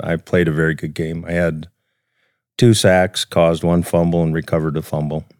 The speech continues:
And, uh, it was,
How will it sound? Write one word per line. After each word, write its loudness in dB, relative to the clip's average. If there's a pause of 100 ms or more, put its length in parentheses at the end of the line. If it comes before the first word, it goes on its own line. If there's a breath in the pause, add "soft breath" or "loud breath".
(220)
And, -4
uh, -4 (1080)
it 4
was, 2